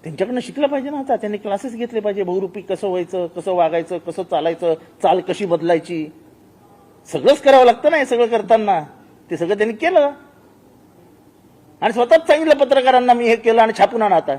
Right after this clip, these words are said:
आधी एकदा एकनाथ शिंदेंनी सांगितलं की देवेंद्र फडणवीस हे वेशरू-, वेशभूषा करून यायचे,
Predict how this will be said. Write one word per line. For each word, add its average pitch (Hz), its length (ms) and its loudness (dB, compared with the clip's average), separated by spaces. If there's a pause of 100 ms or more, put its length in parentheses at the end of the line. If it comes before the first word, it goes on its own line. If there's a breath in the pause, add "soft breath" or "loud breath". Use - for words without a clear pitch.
(3000)
आधी 165 200 2
एकदा 202 300 2
एकनाथ 214 340 0
शिंदेंनी 220 340 -2
सांगितलं 214 480 -2 (720)
की 185 240 -2
देवेंद्र 202 400 2
फडणवीस 208 460 -2
हे 208 80 4
वेशरू-, 196 400 0
वेशभूषा 185 500 -2
करून 190 260 -6
यायचे, 180 360 -6